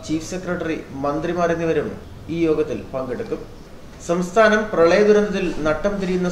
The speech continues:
സമയത്ത് കഴിഞ്ഞ സെപ്റ്റംബർ മുപ്പതിനാണ് ചീഫ് സെക്രട്ടറിയുടെ അധ്യക്ഷതയിൽ ലോക കേരള സെക്രട്ടേറിയറ്റ് യോഗം ചേർന്ന് ദുബായിൽ പരിപാടി നടത്താൻ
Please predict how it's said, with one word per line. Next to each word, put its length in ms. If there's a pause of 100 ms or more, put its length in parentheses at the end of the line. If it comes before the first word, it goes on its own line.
സമയത്ത് 380 (160)
കഴിഞ്ഞ 340
സെപ്റ്റംബർ 480
മുപ്പതിനാണ് 540 (380)
ചീഫ് 220
സെക്രട്ടറിയുടെ 440
അധ്യക്ഷതയിൽ 500 (180)
ലോക 160 (120)
കേരള 200 (140)
സെക്രട്ടേറിയറ്റ് 540
യോഗം 280
ചേർന്ന് 300 (480)
ദുബായിൽ 400 (160)
പരിപാടി 420
നടത്താൻ 300